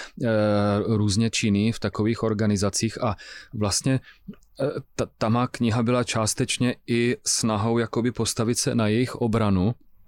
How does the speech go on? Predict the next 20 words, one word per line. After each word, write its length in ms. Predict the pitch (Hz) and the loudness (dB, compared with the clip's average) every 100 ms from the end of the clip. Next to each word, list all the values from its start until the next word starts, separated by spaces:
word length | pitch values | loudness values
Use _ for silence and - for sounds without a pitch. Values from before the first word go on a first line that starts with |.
| - _ - - - | -20 _ -20 -20 -8
protože, 460 | - 101 - 98 120 117 | -6 -4 -2 0 0 -2
eh, 440 | - - - - 101 101 98 | -4 -16 -14 -6 -2 -2 -2
to, 120 | 113 | -4
co 300 | 101 - 120 - | -2 -2 -2 0
nazýváme 560 | 104 101 117 107 110 | 0 0 0 0 -2
právě 380 | 107 98 98 113 | -2 -2 0 -2
politická 640 | - 101 98 107 - 113 | 0 -2 0 -4 -4 -2
neziskovka, 680 | 113 101 104 - 104 - 101 | 0 0 0 -2 -4 -4 -6
což 220 | - 104 | -4 -4
jsou 220 | - 113 117 - | 0 0 0 -4
z 140 | 170 127 | -4 0
mého 320 | 113 110 117 | 2 2 2
hlediska 460 | 104 104 110 - 113 | 2 2 0 0 -2
politické 600 | - 110 - 107 - 110 | 0 0 0 -2 -2 0
organizace, 800 | 101 104 104 101 104 - 113 117 - - - - - - | 0 2 2 2 0 0 0 -2 -8 -16 -16 -18 -18 -6
téměř 340 | 131 127 123 | 0 2 2
jako 180 | 117 - | 0 -2
politické 560 | 107 110 101 101 - 117 | 0 -2 -2 -4 -2 -2
strany, 360 | - 101 104 | -2 0 0
které 360 | 107 - 107 107 | -2 -2 0 -2